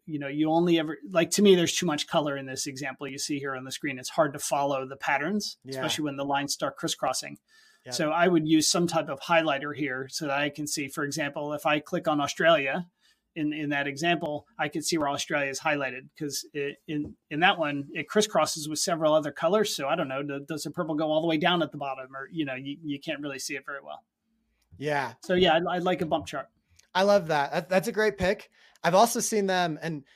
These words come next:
Speaker 2: this is me, once again, is I know some data viz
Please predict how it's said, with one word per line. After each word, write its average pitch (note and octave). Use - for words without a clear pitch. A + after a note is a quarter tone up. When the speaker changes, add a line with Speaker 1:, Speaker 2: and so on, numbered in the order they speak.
Speaker 2:
this F3
is D#3
me, E3+
once E3
again, D#3+
is C3
I E3+
know D#3+
some D#3
data D3+
viz C#3+